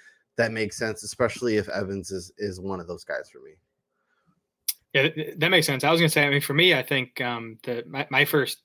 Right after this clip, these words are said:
Speaker 2: like, big drop off comes after seven, after the five running backs, and then CeeDee Lamb and, uh, Jerry Jeudy. You know, even as much as I like Jalen Reagor and T Higgins, I think there is a bit of a drop off there. So I think that's a spot where it might make sense to trade down.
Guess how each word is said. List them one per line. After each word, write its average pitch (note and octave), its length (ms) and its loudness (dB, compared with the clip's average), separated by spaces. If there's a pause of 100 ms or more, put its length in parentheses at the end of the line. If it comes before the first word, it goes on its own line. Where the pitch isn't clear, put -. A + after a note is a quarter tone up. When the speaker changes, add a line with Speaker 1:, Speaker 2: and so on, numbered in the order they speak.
Speaker 2:
like, A#2+ 220 -12 (220)
big B2 160 0
drop C3 260 2
off C3 220 0
comes B2 240 -4
after B2 220 -2
seven, A#2 520 -4 (260)
after B2 380 0
the A#2+ 80 -4
five B2 320 2
running A#2+ 240 -2
backs, A#2+ 320 2
and A#2 80 -8
then A2 160 -10
CeeDee A#2+ 320 -4
Lamb A#2 380 -4 (400)
and, A#2 240 0
uh, A2 160 0
Jerry A#2 260 6
Jeudy. A#2+ 200 4
You A#2 100 2
know, B2+ 40 6
even C3 140 4
as B2 80 0
much C3 180 4
as C3+ 60 0
I B2 100 4
like A#2+ 180 4
Jalen A#2+ 280 2
Reagor A#2 380 2
and A2+ 100 -6
T A#2+ 140 0
Higgins, A2+ 300 0
I A2 60 -2
think A2+ 200 -6
there A#2 120 0
is A2+ 100 0
a - 20 -12
bit C3 140 2
of A#2 60 -2
a A#2 60 2
drop A#2 320 2
off A2+ 160 -2
there. A#2+ 140 -2
So B2 120 -4
I A#2+ 40 -2
think A2+ 120 -6
that's A#2+ 200 -2
a A2+ 40 -8
spot B2+ 260 0
where A#2+ 120 -4
it - 80 -8
might B2+ 140 -6
make A#2+ 160 -4
sense A#2 200 -8
to - 60 -10
trade A#2 220 -2
down. B2 200 0